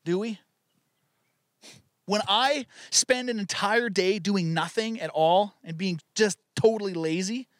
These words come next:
I don't feel refreshed. I feel tired. That's why so many people come home from vacation and they say one of the stupid and most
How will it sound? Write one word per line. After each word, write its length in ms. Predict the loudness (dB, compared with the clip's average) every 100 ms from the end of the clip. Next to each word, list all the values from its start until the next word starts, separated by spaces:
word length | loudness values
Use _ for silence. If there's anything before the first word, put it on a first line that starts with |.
| _ _ _ _ _ _ _
I 100 | -10
don't 180 | -10 -10
feel 320 | -10 -4 -2
refreshed. 720 | -4 -12 -8 -6 -6 -12 -16 _ _ _ _ _ _ _ _ _
I 80 | -18
feel 200 | -14 -16
tired. 520 | -12 -12 -10 -12 -18 _ _ _ _ _ _ _ _ _ _ _ _ _ _ _ _ -6
That's 140 | -2
why 100 | 0
so 200 | 2 2
many 160 | 2 2
people 320 | 0 -4 -8
come 240 | -8 -8
home 240 | -6 -6 -8
from 160 | -8
vacation 640 | -8 -8 -8 -8 -8 -10
and 140 | -8 -4
they 60 |
say 200 | -2 -2
one 160 | -2 -4
of 60 | -6
the 60 |
stupid 520 | -2 -2 -2 -6 -8
and 140 | -8 -10
most 260 | -10 -10